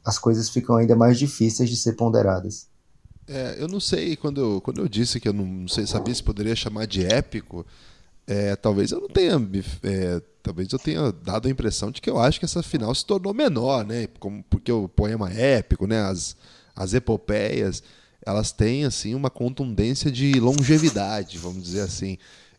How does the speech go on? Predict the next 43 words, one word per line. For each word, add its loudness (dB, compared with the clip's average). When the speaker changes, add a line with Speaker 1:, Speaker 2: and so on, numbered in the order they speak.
Speaker 2:
É, 0
e -2
a -4
gente -2
usa 2
bastante 4
o -4
termo 0
épico -6
aqui, -14
mas -8
eu 2
não 2
quis -2
dizer 0
que -8
era 0
menor -2
em -8
qualidade, 0
Lucas. -4
Talvez -4
seja -8
uma -8
grande -2
tragédia 2
essas 0
finais, 0
né? -2
Porque -2
as -4
tragédias, 4
elas -2
compõem 0
um -4
cenário -2
muito 0
parecido 0
com -6
o -8
que -12
tem -2
acontecido. -4